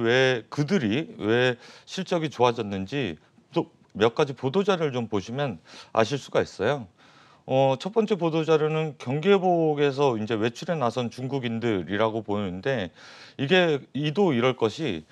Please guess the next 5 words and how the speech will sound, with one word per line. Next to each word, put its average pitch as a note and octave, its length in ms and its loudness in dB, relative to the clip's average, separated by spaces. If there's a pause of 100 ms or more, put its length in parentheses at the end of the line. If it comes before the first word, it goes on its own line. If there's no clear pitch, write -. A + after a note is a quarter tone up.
(200)
중국인들은 F#3 600 -2
가장 F#3 320 0
먼저 B2+ 260 -2
경기 G#2+ 300 -4
회복에 A#2 880 0